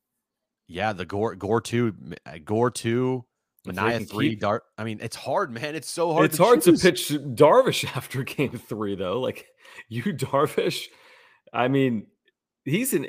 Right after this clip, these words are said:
Speaker 2: ace, right? I mean, now he's had a couple of outings where he hasn't been, but I'd be surprised if you, Darvish, didn't pitch one of the first <laughs> three games in a series. But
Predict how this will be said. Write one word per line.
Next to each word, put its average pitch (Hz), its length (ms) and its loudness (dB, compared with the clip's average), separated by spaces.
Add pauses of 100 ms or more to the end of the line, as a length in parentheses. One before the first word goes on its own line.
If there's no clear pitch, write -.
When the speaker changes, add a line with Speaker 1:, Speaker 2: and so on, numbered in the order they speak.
Speaker 2:
ace, 214 520 -2
right? 135 420 0
I 104 40 -4
mean, 139 160 0
now 139 160 2
he's 143 280 0
had 170 140 0
a 156 40 -6
couple 139 240 -2
of 139 100 -2
outings 123 300 0
where 113 80 0
he 101 80 0
hasn't 104 380 -4
been, 127 240 -2
but 87 160 -4 (240)
I'd 131 120 0
be 156 60 0
surprised 117 420 0
if 92 100 -10
you, 104 100 -4
Darvish, 101 320 -2
didn't 92 180 -12
pitch - 220 -12
one 92 100 -8
of 85 80 -10
the 87 100 -14
first - 340 -8
<laughs> - 40 -20
three 147 240 -6 (160)
games - 260 -10
in 165 100 -6
a 160 40 -6
series. - 420 -6
But 101 220 0